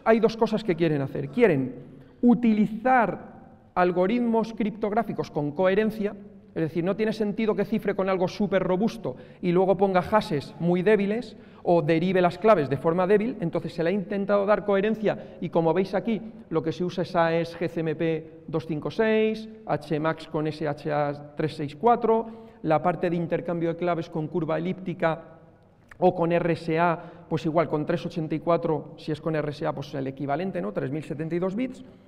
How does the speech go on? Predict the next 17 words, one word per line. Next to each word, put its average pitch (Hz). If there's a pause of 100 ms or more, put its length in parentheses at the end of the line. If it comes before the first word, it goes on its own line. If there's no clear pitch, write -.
(420)
Quedaros 220
con 240
esa 220
idea. 160
El 185
concepto 185
de 254
que 240
tengo 233
ciento 226
noventa 214
y 208
dos 196
bits 196
de 196
seguridad, 190 (360)
¿vale? 180